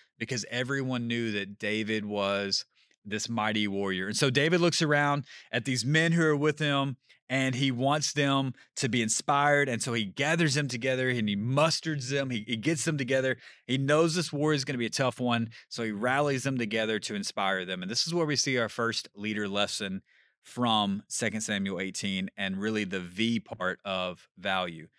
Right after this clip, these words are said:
As a leader, we have to vocalize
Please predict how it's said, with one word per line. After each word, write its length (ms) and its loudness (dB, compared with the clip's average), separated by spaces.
As 300 0
a 80 4
leader, 560 2
we 180 -2
have 220 0
to 160 -2
vocalize 1200 0